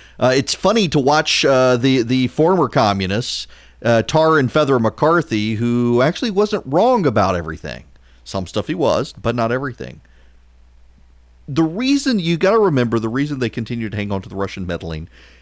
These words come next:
is because Hillary Clinton lost. And they can't admit they nominated a bad candidate. It's gotta be something else. So it's gotta be that the Russians stole the election. Well,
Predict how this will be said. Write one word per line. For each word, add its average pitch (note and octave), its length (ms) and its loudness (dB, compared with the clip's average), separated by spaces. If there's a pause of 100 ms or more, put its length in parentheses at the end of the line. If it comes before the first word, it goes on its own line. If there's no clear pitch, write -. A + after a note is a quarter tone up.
(540)
is A#2 120 2
because A2+ 180 -2
Hillary A2 260 2
Clinton E2+ 240 -8
lost. - 600 -8 (380)
And A2 120 -2
they G2+ 100 -2
can't C#3 260 -2
admit G#2+ 420 -2
they G2+ 160 -2
nominated F#2+ 480 -2
a - 40 -8
bad F2 280 -4
candidate. G#2+ 480 -6
It's G#2 140 -10
gotta F#2+ 160 -4
be F2 80 -8
something G#2 260 -6
else. C3 220 -2
So F#2+ 80 -8
it's - 100 -12
gotta B2+ 160 -2
be A2+ 140 -4
that G2+ 160 -12
the G2 60 -12
Russians F#2 400 -6
stole F2 180 -6
the F#2 100 -8
election. G#2+ 460 -6
Well, F#3 340 2